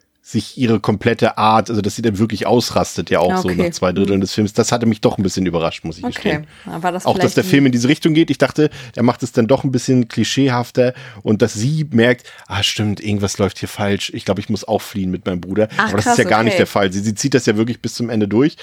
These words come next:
Speaker 2: Mhm.
Speaker 1: und ist da ja komplett, lässt sich ja nicht vom Weg abbringen. Das fand ich schon durchaus überraschend, Theresa. Ach so, Laura erst, ja.
Speaker 2: Ja, ich, äh, also ich wollte nur noch kurz sagen, weil ich, ähm,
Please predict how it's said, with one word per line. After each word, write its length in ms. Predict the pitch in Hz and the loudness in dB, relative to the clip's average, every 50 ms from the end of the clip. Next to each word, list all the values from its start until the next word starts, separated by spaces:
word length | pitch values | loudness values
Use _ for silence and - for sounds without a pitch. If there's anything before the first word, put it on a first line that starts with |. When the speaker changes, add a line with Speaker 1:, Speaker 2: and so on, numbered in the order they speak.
| - | -8
Speaker 2:
Mhm. 180 | - 196 190 202 113 | -6 -4 -2 0 0
Speaker 1:
und 120 | 113 107 | 0 0
ist 140 | 120 - - | 0 2 2
da 60 | 120 | 4
ja 180 | 117 113 110 107 | 4 6 4 4
komplett, 400 | - - 120 104 - 117 - - | 2 0 -4 0 0 0 2 2
lässt 160 | 117 110 - | -2 -2 -2
sich 100 | 117 - | -4 0
ja 100 | - 107 | 2 2
nicht 200 | 113 113 - - | 2 2 0 -4
vom 240 | - - 113 107 107 | -2 0 2 4 4
Weg 200 | 113 107 - - | 2 2 2 -2
abbringen. 340 | 120 113 - 101 92 90 | -2 -2 0 0 0 2
Das 100 | 92 98 | 2 0
fand 160 | - - 190 202 | 0 0 -2 -2
ich 60 | - | -2
schon 180 | - 226 185 | -2 -2 0
durchaus 260 | 101 95 87 87 85 80 | 0 0 0 0 -2 -4
überraschend, 540 | 82 82 78 82 80 - 85 82 85 - _ - - - - | -4 -2 -2 -2 -2 -4 -6 -12 -12 -14 _ -20 -20 -20 -14
Theresa. 340 | - 98 90 87 87 85 82 _ _ _ _ _ _ _ _ _ _ _ _ - | -10 -8 -4 -4 -4 -4 -6 _ _ _ _ _ _ _ _ _ _ _ _ -4
Ach 80 | - 120 | -2 2
so, 100 | 113 101 | 2 4
Laura 280 | 92 95 92 82 82 78 | 4 4 2 2 0 -2
erst, 180 | 76 - - | -2 -4 -4
ja. 60 | - 190 | -2 0
Speaker 2:
Ja, 140 | 196 196 185 | 2 2 2
ich, 220 | - 170 269 277 240 | 2 0 0 0 0
äh, 220 | 180 180 175 170 - | 2 2 0 2 2
also 180 | - 175 180 | 2 2 2
ich 160 | 185 185 190 - | 2 0 0 0
wollte 240 | 196 202 196 220 | 0 0 0 0
nur 140 | 202 196 190 190 | -2 0 -2 -2
noch 40 | 180 | -2
kurz 220 | - - 185 - | -2 -4 -4 0
sagen, 240 | - 175 180 185 175 | 0 0 0 0 2
weil 120 | 175 175 | 2 2
ich, 200 | 175 170 - - | 2 2 -2 -2
ähm, 540 | - 170 165 165 165 165 165 160 160 160 160 | 0 0 2 2 0 0 -2 -2 -4 -6 -6